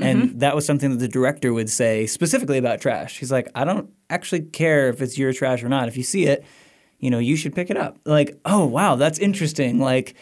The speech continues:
Speaker 1: "Hmm, well, I didn't make that mess, so I'm not responsible. I'm not whatever." But he was like, you know, "Why don't you be the person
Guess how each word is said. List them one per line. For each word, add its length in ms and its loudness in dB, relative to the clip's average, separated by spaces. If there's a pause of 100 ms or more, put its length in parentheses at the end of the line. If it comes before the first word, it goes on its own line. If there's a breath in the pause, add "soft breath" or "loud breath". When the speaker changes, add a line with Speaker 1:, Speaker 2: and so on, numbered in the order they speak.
(240 loud breath)
Speaker 1:
"Hmm, 260 6
well, 140 2
I 120 6
didn't 180 4
make 160 2
that 120 2
mess, 280 0
so 80 0
I'm 100 2
not 120 -2
responsible. 680 -4
I'm 200 0
not 220 0
whatever." 340 2
But 140 4
he 100 2
was 180 0
like, 280 0
you 80 2
know, 160 2
"Why 240 0
don't 160 0
you 300 4
be 120 6
the 100 4
person 600 0